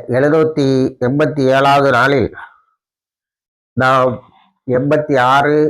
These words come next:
அன்று நமது வீடியோ காணொளி இடம்பெற முடியவில்லை.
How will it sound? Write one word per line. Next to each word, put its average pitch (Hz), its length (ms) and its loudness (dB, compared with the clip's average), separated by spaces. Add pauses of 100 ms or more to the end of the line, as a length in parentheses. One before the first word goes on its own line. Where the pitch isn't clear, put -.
(760)
அன்று 139 300 0 (2750)
நமது 135 220 2 (120)
வீடியோ 151 260 2 (180)
காணொளி 143 400 0
இடம்பெற 127 360 0
முடியவில்லை. 98 440 -2